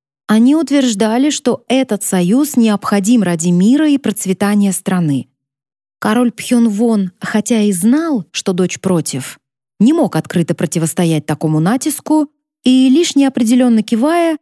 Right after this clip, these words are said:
пытался уйти от прямых ответов. Вернувшись во дворец, принцесса оказалась в безвыходном положении, не зная, как сопротивляться настойчивым требованиям.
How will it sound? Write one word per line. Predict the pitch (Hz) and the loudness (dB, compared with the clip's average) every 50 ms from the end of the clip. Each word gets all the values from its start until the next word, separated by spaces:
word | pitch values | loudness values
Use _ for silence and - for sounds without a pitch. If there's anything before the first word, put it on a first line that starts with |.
| _ _ | _ _
пытался | - 302 302 - 269 226 185 - - 220 | -4 -2 0 0 0 0 0 -2 -2 -2
уйти | 196 - 208 208 196 - - - 302 320 320 - _ | -2 0 0 -2 -2 -2 -4 -2 0 0 0 0 _
от | - 208 - | -6 -6 -2
прямых | - 196 196 214 240 - - | 0 0 2 2 2 0 -2
ответов. | 190 - 160 143 131 127 - 139 127 - - - _ _ _ _ _ _ _ _ _ _ _ _ _ _ _ - | -6 -4 -4 -6 -6 -6 -8 -12 -12 -12 -16 -20 _ _ _ _ _ _ _ _ _ _ _ _ _ _ _ -6
Вернувшись | - 180 196 214 254 254 - - 240 208 - | -4 -2 0 2 0 0 0 -2 -2 -2 -2
во | 208 | -4
дворец, | 202 202 196 226 240 269 302 302 - - - - _ _ _ _ _ _ | -4 -2 -2 0 0 0 0 -2 -4 -6 -10 -12 _ _ _ _ _ _
принцесса | - 208 214 214 - 262 254 - - 240 226 | -4 -2 -2 0 0 -2 -2 -2 -2 -2 -2
оказалась | 220 233 240 208 247 247 240 240 214 208 | -2 -2 -2 0 0 0 0 0 0 -2
в | 208 | -2
безвыходном | 190 190 247 214 214 240 240 - 262 196 214 247 226 | -2 -2 -2 0 0 0 0 -2 -2 -2 0 0 0
положении, | - 254 269 285 285 247 247 220 185 165 160 156 156 147 147 - _ _ _ _ | 0 0 0 0 0 0 0 0 0 0 0 0 -2 -2 -4 -6 _ _ _ _
не | - 196 226 | 2 2 2
зная, | 220 202 220 240 233 220 185 160 156 | 2 2 2 0 2 0 -2 -2 -4
как | - - - 214 180 - | -4 -4 -2 -2 -2 -2
сопротивляться | - - 165 - 165 151 - 175 165 190 233 277 277 - - 269 | -4 -6 -6 -6 -6 -4 -2 -2 0 0 0 0 -2 0 0 2
настойчивым | 247 220 185 - - 214 202 - - 202 202 202 185 | 2 0 0 0 -2 -2 -2 -2 -2 -2 0 0 0
требованиям. | - 180 165 139 147 143 139 147 147 143 143 135 135 135 | 0 0 0 0 -2 -2 -2 -2 -2 -2 -2 -4 -6 -8